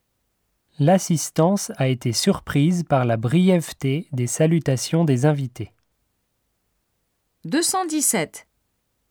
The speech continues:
Speaker 2: Il a la mauvaise habitude de devenir facilement violent.
Speaker 1: Il a la mauvaise habitude de recourir facilement à la violence.
Speaker 2: Deux cent dix-huit. Le vol entre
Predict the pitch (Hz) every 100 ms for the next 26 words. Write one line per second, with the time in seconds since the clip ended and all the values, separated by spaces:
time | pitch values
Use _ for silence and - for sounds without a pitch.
0 | _ _ _ - 226 277 269 190 214 330
1 | 311 330 262 226 185 - - 226 294 339
2 | - 165 202 190 285 - 240 240 - 381
3 | 359 - 320 311 311 233 220 160 139 143
4 | _ _ _ _ _ _ _ _ _ _
5 | _ - 147 156 185 139 139 185 196 160
6 | 139 135 - 143 160 190 151 131 120 185
7 | - 156 131 113 - 185 180 - 156 147
8 | 170 156 127 113 131 117 92 - - -
9 | _ _ _ _ _ _ _ _ _ _
10 | _ _ _ _ _ _ 180 285 359 403
11 | 392 320 254 220 170 - - _ _ _
12 | _ _ _ _ _ _ - 240 247 208
13 | 370 320 247 - 214 202 - 180